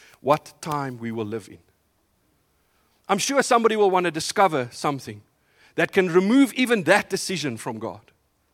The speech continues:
That I can decide, "I don't want to live this time.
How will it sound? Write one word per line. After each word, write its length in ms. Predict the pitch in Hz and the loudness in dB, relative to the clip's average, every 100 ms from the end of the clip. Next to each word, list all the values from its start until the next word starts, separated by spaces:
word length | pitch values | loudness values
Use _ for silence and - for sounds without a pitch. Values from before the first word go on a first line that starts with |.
| _ _ _ _ _ _ | _ _ _ _ _ _
That 160 | 180 185 | 0 2
I 200 | 233 277 | 4 4
can 220 | 277 277 | 4 -4
decide, 540 | 226 - - 202 117 98 _ _ _ _ _ _ | -4 -4 0 0 0 -8 _ _ _ _ _ _
"I 140 | 202 277 | 4 6
don't 200 | 302 302 | 6 4
want 120 | 285 | 0
to 60 | |
live 440 | 254 240 175 - - _ | 2 2 0 -6 -20 _
this 300 | 120 160 - | -6 -4 -4
time. 260 | - 135 | -8 -8